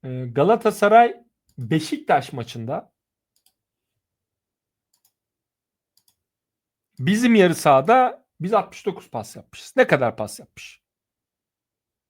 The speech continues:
On kişi kaldığı maç, bizim maç. Yüz yirmi yedi pas hocam.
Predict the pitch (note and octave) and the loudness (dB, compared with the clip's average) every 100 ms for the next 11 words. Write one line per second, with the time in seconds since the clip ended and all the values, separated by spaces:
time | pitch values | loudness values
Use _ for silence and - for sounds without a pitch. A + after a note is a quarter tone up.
0 | _ _ _ _ _ _ _ _ _ _ | _ _ _ _ _ _ _ _ _ _
1 | _ _ F3 F#3 - - C3 A2+ G#2+ G2 | _ _ -2 -2 -4 -10 -8 -8 -12 -18
2 | _ - A2+ A#2 G#2+ - - _ _ _ | _ -18 -14 -12 -12 -16 -20 _ _ _
3 | _ _ _ _ _ _ _ _ _ _ | _ _ _ _ _ _ _ _ _ _
4 | _ _ _ _ C#3+ E3 D#3 F3 F3 D3+ | _ _ _ _ -4 -4 0 0 0 -2
5 | B2 A2 _ _ | -8 -20 _ _